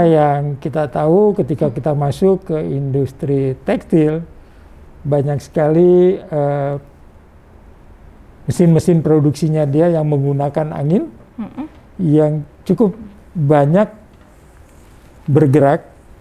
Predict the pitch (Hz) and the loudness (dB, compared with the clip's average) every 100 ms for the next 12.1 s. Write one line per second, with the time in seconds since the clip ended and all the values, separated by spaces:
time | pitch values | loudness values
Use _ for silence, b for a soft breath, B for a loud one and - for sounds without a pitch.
0 | - 135 131 151 139 135 151 147 214 185 | -2 0 2 0 0 -2 -4 -4 -4 -8
1 | - - 165 147 160 196 - 139 160 143 | -16 -10 -6 0 0 -2 -4 -4 -2 -4
2 | 135 196 - - - - - 147 151 143 | -4 -4 -6 -16 -20 -10 -4 -2 0 0
3 | 147 175 190 185 - - - - - 147 | 0 -2 -2 -6 -18 -20 -20 -20 -8 -4
4 | 160 139 - 147 139 143 135 127 165 139 | -2 -2 -2 -4 0 0 0 -2 -4 -2
5 | 185 196 202 - - 247 247 262 262 262 | -2 0 -2 -10 -18 -16 -14 -14 -14 -16
6 | 254 262 196 151 151 151 - 180 208 196 | -16 -10 -4 0 0 -2 -4 -4 -2 0
7 | 202 254 220 185 160 165 143 156 156 - | 0 2 4 4 4 2 2 2 0 -4
8 | - - _ - - - - - - - | -20 -20 _ -20 -20 -20 -20 -20 -20 -20
9 | - - - - - - - - 208 214 | -20 -20 -20 -20 -20 -20 -20 -16 -6 -4
10 | 220 226 220 220 240 302 311 233 - 226 | -4 -4 -6 -8 -6 -4 -2 -4 -4 -4
11 | 220 226 220 190 190 - 214 - - 214 | -2 -2 -2 -2 -8 -10 -10 -8 -2 -2